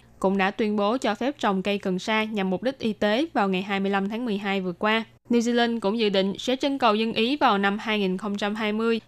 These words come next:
về việc hợp pháp hóa cần sa và có thể sẽ trở thành quốc gia thứ ba trên thế giới hợp pháp hóa toàn diện chất kích thích này.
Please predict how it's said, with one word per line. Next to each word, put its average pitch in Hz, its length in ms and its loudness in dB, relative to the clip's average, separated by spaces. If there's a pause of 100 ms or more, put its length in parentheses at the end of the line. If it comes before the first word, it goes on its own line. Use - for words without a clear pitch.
(100)
về 226 120 4
việc 214 240 0
hợp 202 180 -4
pháp 294 200 0
hóa 262 200 2
cần 214 240 -2
sa 240 280 0 (260)
và 240 140 6
có 330 160 2
thể 233 380 2
sẽ 220 200 -4
trở 220 200 0
thành 220 240 -2
quốc 262 200 -4
gia 220 180 2
thứ 247 180 -2
ba 233 320 2
trên 214 180 -4
thế 240 140 -6
giới 233 340 0 (100)
hợp 196 200 -2
pháp - 180 0
hóa 240 280 0
toàn 196 260 2
diện 185 220 0
chất - 180 -10
kích 294 120 -6
thích 311 220 -6
này. 208 240 0